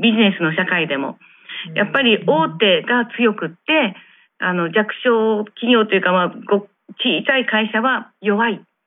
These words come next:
Speaker 1: という、まあ、立場と自分も思ってるだろうし、世間も思ってるだろうし、もしくは、買う方が偉くって、売る方が弱い。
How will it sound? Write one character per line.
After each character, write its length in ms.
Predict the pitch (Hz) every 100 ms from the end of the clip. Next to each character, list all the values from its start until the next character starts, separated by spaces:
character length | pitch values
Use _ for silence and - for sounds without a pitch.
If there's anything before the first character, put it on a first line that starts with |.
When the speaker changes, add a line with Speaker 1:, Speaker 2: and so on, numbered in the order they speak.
| _ -
Speaker 1:
と 80 | 269
い 120 | 247
う、 320 | 233 208 135 _ _ -
ま 100 | 202
あ、 40 |
立 260 | 202 202 196
場 160 | 127 - _ _ _ _
と 140 | 262 247
自 140 | 202
分 200 | 226 247
も 220 | 269 262
思 160 | 214 226
っ 60 | 226
て 80 |
る 100 | 208
だ 80 | 196
ろ 160 | 240 294
う 60 |
し、 120 | 269 208
世 80 | 214
間 140 | 202
も 100 | 180
思 80 | 170
っ 40 | 156 _ -
て 100 | 151
る 120 | 143
だ 100 | 143
ろ 140 | 147
う 40 | 139
し、 220 | 165 - - - - -
も 140 | 269
し 80 | 269
く 140 | - 262
は、 260 | 262 208 - _ _ _ -
買 180 | - 320
う 120 | 370
方 200 | 370 359
が 100 | 269
偉 260 | 196 233 220
く 100 | -
っ 40 | 160
て、 480 | _ 269 214 - _ _ _ -
売 80 | 254
る 140 | 330
方 160 | 320 311
が 100 | 190
弱 300 | 147 147 139
い。 100 | -